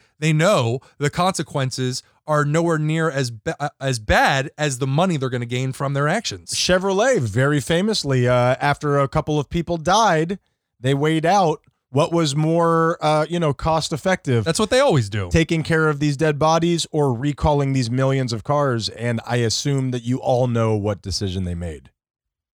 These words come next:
Speaker 1: Was it the cars?
Speaker 2: People died, Tyler.
Speaker 1: Yeah,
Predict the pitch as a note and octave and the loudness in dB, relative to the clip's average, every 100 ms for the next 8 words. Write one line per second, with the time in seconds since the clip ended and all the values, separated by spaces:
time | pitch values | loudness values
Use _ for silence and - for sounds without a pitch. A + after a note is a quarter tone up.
0 | _ _ _ _ _ C3+ B2 B2 A#2+ C3 | _ _ _ _ _ -4 -2 -4 -6 -4
1 | D3+ C4 - _ _ _ _ _ _ _ | -2 -4 -12 _ _ _ _ _ _ _
2 | _ - A3 A#3 B3 B3 G#3 F3+ E3+ D3+ | _ -6 0 4 4 6 4 4 4 6
3 | D#3 D#3 D3+ C3+ | 6 4 4 4